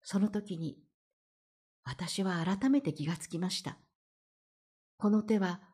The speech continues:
無意識に力を入れたり、緩めたり、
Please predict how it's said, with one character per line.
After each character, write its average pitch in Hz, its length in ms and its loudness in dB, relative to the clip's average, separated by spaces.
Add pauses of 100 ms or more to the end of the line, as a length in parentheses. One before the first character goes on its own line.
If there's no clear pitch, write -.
(260)
無 220 140 10
意 247 60 8
識 - 240 -2
に 170 140 0
力 214 400 2
を 175 100 2
入 156 80 -2
れ 175 100 0
た 180 160 -2
り、 156 260 -4 (360)
緩 180 280 6
め 170 120 0
た - 160 -6
り、 - 160 -16